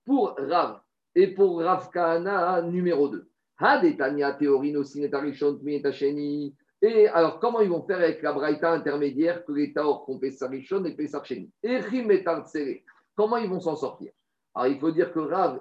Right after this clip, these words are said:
et, euh, Rav Kahana deux, ils vont te dire comme ça. Kegon Sheayu Israël Mertza Théorine ou Mertza Temein. C'est vrai que dans la Hazara, enfin, devant la Hazara, quand je compte,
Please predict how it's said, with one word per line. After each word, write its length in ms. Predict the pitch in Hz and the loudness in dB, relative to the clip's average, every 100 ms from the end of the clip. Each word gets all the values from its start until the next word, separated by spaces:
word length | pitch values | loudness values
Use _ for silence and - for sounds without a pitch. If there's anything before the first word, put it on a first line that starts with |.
| - | -4
et, 200 | 151 143 | 0 0
euh, 200 | 139 131 | 2 0
Rav 240 | 135 147 | 0 -2
Kahana 360 | - 135 135 127 | -2 -2 0 -2
deux, 240 | 127 180 - | 0 -2 -2
ils 60 | |
vont 100 | 143 | -4
te 60 | 139 | -2
dire 160 | 151 147 | -2 -4
comme 140 | 123 | -6
ça. 200 | - - _ _ _ _ - | -8 -16 _ _ _ _ 4
Kegon 400 | 165 156 226 247 | 4 6 2 0
Sheayu 460 | - 190 180 196 | -2 0 2 0
Israël 380 | 190 - 175 143 | -6 -4 -2 -2
Mertza 480 | 147 185 - - 175 | -6 -10 -10 -4 -4
Théorine 560 | - 156 151 175 240 - | -2 -2 -2 -2 -6 -8
ou 120 | 160 | -8
Mertza 520 | 151 143 - - 226 214 | -4 -6 -8 -6 -4 -4
Temein. 300 | 147 127 101 - _ _ _ | -4 -6 -8 -16 _ _ _
C'est 200 | _ 202 | _ -2
vrai 220 | 175 220 254 | 0 0 2
que 100 | 190 | 2
dans 160 | 165 | 4
la 120 | 165 | 2
Hazara, 540 | 160 147 143 147 180 - | 2 2 0 2 0 -2
enfin, 220 | 135 135 | -6 -6
devant 160 | 131 185 | -4 0
la 100 | 165 | 0
Hazara, 320 | 139 143 175 | 0 0 -2
quand 160 | 165 147 | -2 -4
je 100 | 147 | -4
compte, 380 | - 220 - | -4 -6 -8